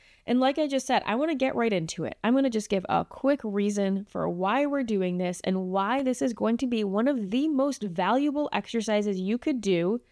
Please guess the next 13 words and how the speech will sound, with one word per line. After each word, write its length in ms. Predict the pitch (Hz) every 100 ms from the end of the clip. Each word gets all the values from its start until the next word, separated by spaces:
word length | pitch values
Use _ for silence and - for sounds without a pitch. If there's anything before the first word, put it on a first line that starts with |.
| _ - -
to 100 | 214
set 440 | 196 - 220 -
yourself 420 | 285 269 254 240 -
up 240 | 180 185 - _ _ _ _ -
for 160 | 214
a 60 | 196
twenty 360 | - 220 226
twenty-four 760 | 262 285 294 262 185 175 180 196 _ _ _
that 280 | 214 202 -
feels 300 | 262 320 311
like 300 | 285 240 - _ _ -
it 240 | 214 -
is 520 | 185 185 180 185 -